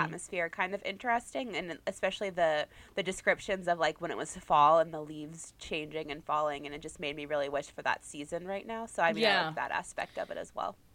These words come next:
Speaker 2: Yeah, I think as, like, a character piece also, it was very, like, even though I didn't like the characters, I
Speaker 1: Yeah. It's well done. I just
Speaker 2: felt,
Speaker 1: don't like
Speaker 2: yeah.
Speaker 1: the people. <laughs>
Speaker 2: It, that's, that's the thing. I was like, I feel like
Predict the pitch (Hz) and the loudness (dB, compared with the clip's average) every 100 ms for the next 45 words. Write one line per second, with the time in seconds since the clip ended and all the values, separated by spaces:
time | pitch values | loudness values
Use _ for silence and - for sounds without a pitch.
0 | _ - 233 208 233 233 320 359 269 - | _ 4 10 10 10 8 4 6 4 4
1 | 190 175 165 - - 214 190 175 170 160 | 4 4 2 -4 6 8 8 6 4 0
2 | - _ _ _ _ - - 220 220 - | -2 _ _ _ _ -10 6 8 8 4
3 | 170 - 165 156 - 165 170 151 120 185 | -4 -4 -4 -4 -2 -2 -2 -2 0 0
4 | 190 196 190 - 160 156 151 131 117 - | 2 2 2 0 2 2 2 0 -2 -6
5 | - - 240 220 226 196 185 165 151 151 | -12 4 6 6 8 8 6 0 0 0
6 | - 196 208 214 233 214 214 - - 165 | 0 0 2 2 2 0 0 -2 2 4
7 | 156 156 147 143 160 202 - - - _ | 6 4 4 4 4 0 -8 -20 -20 _
8 | _ - 262 349 370 208 185 170 156 175 | _ -4 2 8 8 8 8 8 4 0
9 | 180 220 202 - 190 185 92 - 160 - | 8 10 10 8 10 10 10 0 -4 -6
10 | - - - 349 - 240 226 302 339 - | -10 -4 -2 4 10 10 12 12 12 8
11 | 320 349 339 254 202 254 269 262 202 247 | 6 6 6 6 8 4 4 4 4 4
12 | 285 311 294 254 - | 2 4 6 6 4